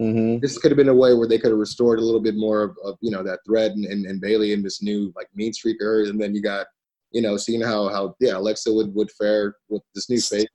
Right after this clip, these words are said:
Speaker 2: And
Speaker 1: Sasha and Cross could go at it a
Speaker 2: I was
Speaker 1: little
Speaker 2: gonna
Speaker 1: bit.
Speaker 2: say you got Nikki by her side now, so she'd be, be able to, like, you know, keep the distractions at bay at ringside. So, yeah, that, that would have been great. I mean, I, I would, just something fresh because I feel like it's been Lacey and Bayley for, like, what, the last, like, maybe month and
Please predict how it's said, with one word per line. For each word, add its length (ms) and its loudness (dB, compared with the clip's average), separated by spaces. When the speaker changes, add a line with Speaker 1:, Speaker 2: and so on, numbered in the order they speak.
Speaker 2:
And 80 -6
Speaker 1:
Sasha 320 8
and 140 4
Cross 440 6
could 200 2
go 240 8
at 200 6
it 220 6
a 80 -2
Speaker 2:
I 40 8
was 120 8
Speaker 1:
little 20 6
Speaker 2:
gonna 100 6
Speaker 1:
bit. 40 0
Speaker 2:
say 240 6
you 60 8
got 180 4
Nikki 260 2
by 140 2
her 140 6
side 320 2
now, 180 2
so 200 2
she'd 340 -2
be, 220 6
be 160 4
able 200 2
to, 60 2
like, 240 -2
you 80 -4
know, 280 -10
keep 220 -6
the 80 -10
distractions 560 -4
at 160 2
bay 160 0
at 100 -2
ringside. 540 -2
So, 180 -4
yeah, 160 2
that, 220 -2
that 120 -4
would 80 0
have 80 -6
been 120 -8
great. 280 -2
I 40 -4
mean, 120 0
I, 80 -2
I 200 -2
would, 180 -2
just 440 2
something 340 6
fresh 480 2
because 220 4
I 80 4
feel 160 2
like 260 4
it's 120 -4
been 140 6
Lacey 340 6
and 140 2
Bayley 240 4
for, 280 -2
like, 180 -2
what, 220 -4
the 60 -4
last, 300 -4
like, 160 -8
maybe 220 -6
month 200 -8
and 100 -12